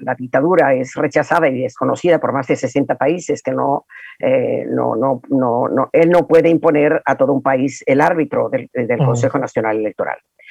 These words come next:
Speaker 1: Dice, "Con esta designación, Maduro solo busca bajar la presión, engañar y dividir tanto a las fuerzas democráticas nacionales como a la comunidad internacional. Y trata de eludir un proceso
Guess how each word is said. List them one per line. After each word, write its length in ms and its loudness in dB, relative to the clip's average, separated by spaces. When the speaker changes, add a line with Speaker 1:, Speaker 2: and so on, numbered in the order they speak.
Speaker 1:
Dice, 240 0
"Con 160 4
esta 160 2
designación, 720 2
Maduro 300 2
solo 240 2
busca 280 0
bajar 320 0
la 100 2
presión, 540 0
engañar 440 4
y 60 0
dividir 380 0
tanto 240 2
a 40 2
las 120 -2
fuerzas 320 2
democráticas 600 -2
nacionales 500 0
como 180 0
a 40 0
la 80 -2
comunidad 340 -2
internacional. 720 -6
Y 140 0
trata 320 2
de 80 2
eludir 320 0
un 100 0
proceso 640 0